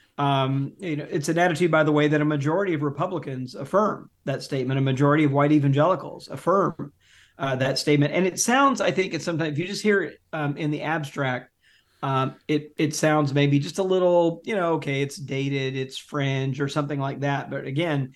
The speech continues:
this view has captured one of our two political parties, um, and, and, and, and a whole group of mainstream white Christians in the country now has, has become kind of centered around this idea.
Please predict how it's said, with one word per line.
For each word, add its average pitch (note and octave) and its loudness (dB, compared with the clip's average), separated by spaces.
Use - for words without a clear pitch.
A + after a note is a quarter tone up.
this G3 2
view A3 -2
has F3 -2
captured F3 -4
one D3+ -2
of F#3 -8
our E3 -4
two D#3 -6
political C#3+ -6
parties, A3+ -6
um, C#3+ 0
and, D3+ -2
and, D#3 -2
and, D#3 -4
and D#3 0
a C#3+ 4
whole F#3+ 4
group D#3+ 4
of C3+ -2
mainstream C#3+ -2
white C#3 -4
Christians - -8
in C#3+ 0
the B2 0
country B2+ -6
now - -6
has, C3+ 0
has C3+ -2
become C3+ 0
kind C#3 0
of C3 -4
centered F3+ 0
around C3+ -2
this C3 -4
idea. C3+ 0